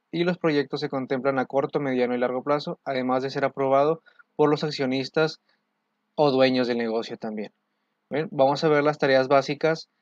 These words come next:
del proceso de planeación del negocio y re-, sus responsabilidades. Tenemos como primera actividad la determinación de las áreas de la oportunidad para el negocio.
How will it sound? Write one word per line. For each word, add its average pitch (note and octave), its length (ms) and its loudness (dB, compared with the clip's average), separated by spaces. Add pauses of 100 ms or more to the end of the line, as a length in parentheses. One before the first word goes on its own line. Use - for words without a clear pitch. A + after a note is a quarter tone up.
(460)
del C#3 200 2
proceso C3 360 0
de C#3+ 60 0
planeación C3+ 420 -2
del C3 100 -2
negocio B2+ 360 -2
y - 20 -4
re-, B2+ 120 -4
sus B2 220 -8
responsabilidades. C3+ 920 -2 (180)
Tenemos C3 320 -4
como D3+ 180 0
primera C3+ 280 0
actividad C#3+ 500 0
la C3 120 0
determinación B2 680 -2
de C3+ 80 0
las C3+ 200 2
áreas C3 280 2
de B2 180 -2
la A2+ 600 -4
oportunidad A#2+ 560 -4
para C3+ 140 2
el C3+ 80 0
negocio. E3+ 440 -2